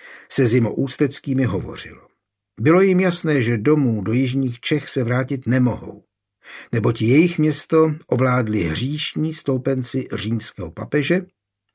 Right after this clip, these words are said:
a v pražských městech se už také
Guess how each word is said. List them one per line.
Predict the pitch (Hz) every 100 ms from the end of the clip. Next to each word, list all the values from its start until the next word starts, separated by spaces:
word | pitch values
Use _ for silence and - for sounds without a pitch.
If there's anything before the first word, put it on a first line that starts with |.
| - - - -
a | 120
v | 120 -
pražských | 175 202 - 127 120 117
městech | 113 - - 104 90 - - -
se | -
už | 214 180
také | - 135 - 82